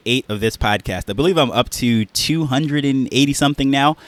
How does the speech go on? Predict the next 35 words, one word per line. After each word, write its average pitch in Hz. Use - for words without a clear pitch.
And 123
when 120
I 151
discovered 131
Draco 110
Dice, 101
I 131
was 143
all 151
excited, 139
and 131
I 117
was 117
like, 110
at 143
fir-, -
well, 156
I'll, 151
I'll 156
be 156
honest. 101
At 120
first, 208
when 160
I 143
heard 139
it, 135
I -
was 135
like, 135
"Oh, 175
it's 107
dice." 131
But 131
then 175